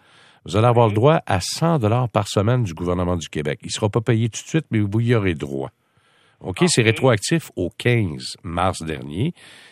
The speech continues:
Speaker 1: Ça va vous donner au total, vu que c'est seize semaines, c'est quatre mois, mille six cents dollars de plus que vous aurez au mois de mai.
Speaker 2: Ah, OK. Ah,
Speaker 1: OK ? Alors
Speaker 2: ok,
Speaker 1: donc,
Speaker 2: c'est ça
Speaker 1: d'une
Speaker 2: pour
Speaker 1: façon,
Speaker 2: faire le
Speaker 1: d'une façon ou d'une autre, vous allez avoir plus de sous. Vous, oui,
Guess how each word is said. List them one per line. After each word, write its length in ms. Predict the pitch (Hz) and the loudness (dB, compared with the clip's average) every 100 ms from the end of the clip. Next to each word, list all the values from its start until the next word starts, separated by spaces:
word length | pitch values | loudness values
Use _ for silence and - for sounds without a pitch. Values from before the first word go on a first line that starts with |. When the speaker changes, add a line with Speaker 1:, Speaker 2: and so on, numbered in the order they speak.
| _ | _
Speaker 1:
Ça 160 | 98 | -2
va 100 | 98 | 0
vous 140 | 113 107 | 2 2
donner 220 | 110 143 | 2 2
au 120 | 113 | 2
total, 380 | 95 90 123 123 | 0 2 2 2
vu 160 | 90 | 0
que 60 | 110 | -2
c'est 160 | - 78 | -4 -4
seize 360 | - 110 110 | 0 2 2
semaines, 460 | - - 78 82 147 | 0 -2 0 0 0
c'est 160 | - 80 | -2 -4
quatre 280 | 78 - | -4 -4
mois, 280 | 85 78 127 - - _ | -6 -2 -2 -2 -16 _
mille 280 | - 107 151 | -4 0 0
six 180 | 139 - | -2 -4
cents 220 | 110 123 | 2 2
dollars 300 | 113 87 98 | 4 2 2
de 100 | 82 78 | 0 -4
plus 480 | - 78 - - - | -4 -6 -6 -14 -8
que 60 | 90 | -4
vous 180 | 90 | 0
aurez 240 | 87 104 143 - | 0 0 -2 0
au 120 | 95 | 0
mois 180 | 87 113 | 2 2
de 60 | |
mai. 200 | 90 80 - _ _ _ _ _ _ _ _ _ - _ _ | 2 -2 -6 _ _ _ _ _ _ _ _ _ -20 _ _
Speaker 2:
Ah, 160 | 175 190 - | -6 -6 -6
OK. 300 | 135 - 151 | -16 -16 -12
Ah, 140 | 139 139 131 | -10 -10 -8
Speaker 1:
OK ? 160 | - 127 156 - _ _ _ _ _ _ | -2 2 2 0 _ _ _ _ _ _
Alors 220 | 76 95 | -2 2
Speaker 2:
ok, 60 | 98 | 6
Speaker 1:
donc, 200 | 175 202 | 6 6
Speaker 2:
c'est 160 | 135 107 | 2 0
ça 80 | - | 4
Speaker 1:
d'une 80 | - | 4
Speaker 2:
pour 80 | 143 | 6
Speaker 1:
façon, 280 | 147 - 175 | 6 8 6
Speaker 2:
faire 160 | 175 - | 4 -2
le 60 | 98 | 4
Speaker 1:
d'une 160 | 147 | 4
façon 440 | - 143 - 175 - | 6 6 8 6 4
ou 160 | 175 180 | 2 4
d'une 200 | 120 113 | 4 4
autre, 280 | 139 147 - | 4 2 0
vous 140 | 104 | 2
allez 120 | 131 | 4
avoir 220 | 135 131 120 | 6 6 4
plus 300 | - 143 101 | 4 4 6
de 100 | 92 | 2
sous. 220 | - 131 | 2 2
Vous, 300 | 101 147 - | 4 2 0
oui, 340 | 107 113 156 | -2 2 2